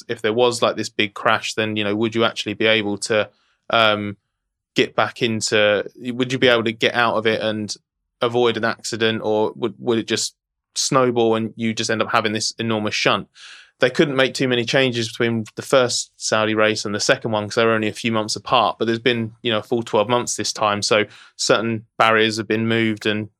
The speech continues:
little parts reprofiled, curbs redone. So the track itself is a bit less needlessly dangerous. It's still pretty intense. Um, but I think on track, it's a sort of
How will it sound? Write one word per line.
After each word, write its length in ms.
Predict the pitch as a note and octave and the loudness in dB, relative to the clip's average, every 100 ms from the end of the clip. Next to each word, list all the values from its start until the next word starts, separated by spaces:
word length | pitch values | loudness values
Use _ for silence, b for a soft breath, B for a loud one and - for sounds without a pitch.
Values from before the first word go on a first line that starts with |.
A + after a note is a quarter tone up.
| - | -2
little 140 | G#2+ | -2
parts 300 | G#2+ A#2 - | 0 0 0
reprofiled, 720 | A2+ A2 - A2 G#2+ A2 G#2 - | -2 -2 2 0 2 2 2 0
curbs 440 | - B2 A2 A2 | 0 0 0 -2
redone. 420 | G#2+ G#2+ G#2 G2 b b b | -4 0 0 0 b b b
So 160 | - | -2
the 80 | B2+ | 0
track 260 | B2+ D#3+ D#3+ | 2 2 2
itself 440 | - - C3 A#2+ | -2 0 0 0
is 180 | A2+ A2+ | -4 -4
a 40 | A#2 | -2
bit 200 | A#2 - | -2 0
less 420 | A#2+ A2+ - - - _ | -2 0 -2 -8 -12 _
needlessly 840 | B2+ C3 B2 A2+ G#2 - F#2+ F#2 - - | 0 2 2 0 -2 -2 -4 -6 -8 -2
dangerous. 520 | G#2+ G2 F#2+ F2+ - | 0 0 -2 -4 -2
It's 140 | - - | -4 -2
still 480 | - D3+ B2+ A2+ _ _ _ | 2 4 4 0 _ _ _
pretty 320 | - B2 A#2 G#2 | -2 0 0 -2
intense. 680 | G2 - A#2 E2+ - - b b b | -2 0 0 -2 -6 -6 b b b
Um, 480 | - A2+ A2 A2 A2 _ - | 4 6 4 2 -4 _ 2
but 200 | A#2 - | 2 2
I 100 | A#2+ | -2
think 220 | A#2+ A#2+ C3 | 0 -2 0
on 200 | B2 A2+ | 0 0
track, 240 | A2 - | -4 -4
it's 160 | A#2 A#2 | -4 -2
a 100 | A2 | -2
sort 320 | - A2+ | 0 -2
of 60 | A2 | -4